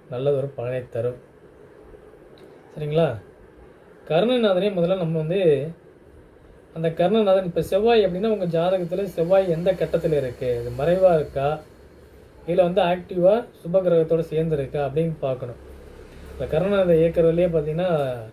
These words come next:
அது மறைவுல இருக்கு, அது போய் ஒரு அசுப கிரகத்துல பாவர் கூட சேர்ந்து இருக்கு அப்படிங்கிறப்ப அதை போய் இயக்கி நம்ம தேவையில்லாத இதெல்லாம் இது பண்ணக்கூடாது. சொல்லிட்டாங்க, கர்ணத்தை இயக்க சொல்லிட்டாங்க அப்படின்னு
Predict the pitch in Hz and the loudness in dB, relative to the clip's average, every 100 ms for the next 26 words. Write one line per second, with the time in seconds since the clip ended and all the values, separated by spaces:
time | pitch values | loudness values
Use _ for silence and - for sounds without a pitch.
0 | - - - - 143 175 160 180 196 180 | -20 -20 -20 -10 -6 -2 0 2 4 4
1 | 160 147 160 160 156 143 - 147 170 160 | 4 2 0 2 2 0 -8 -8 -6 -2
2 | 180 202 180 165 156 143 135 - - - | 2 4 4 4 4 2 -2 -8 -20 -20
3 | - 156 180 208 190 170 170 160 175 190 | -12 -12 -6 -4 -2 -2 -2 0 4 4
4 | 180 160 170 175 170 156 151 160 151 147 | 4 -2 -2 -2 0 0 2 2 4 2
5 | 160 156 160 175 175 175 180 170 165 180 | 0 0 0 0 2 0 0 0 0 -2
6 | 170 156 151 156 160 156 147 156 147 139 | -6 -4 -2 0 2 0 0 -2 -6 -8
7 | 143 131 123 117 - - - - - - | -12 -10 -12 -12 -20 -20 -20 -20 -20 -20
8 | - - - - - - - 165 156 147 | -20 -20 -20 -20 -20 -6 0 0 2 0
9 | 147 143 127 - - - - 147 156 156 | 0 -2 -4 -8 -18 -20 -8 -4 -2 0
10 | 139 139 143 139 131 127 127 123 123 117 | -2 -2 -4 -6 -4 -6 -6 -6 -6 -8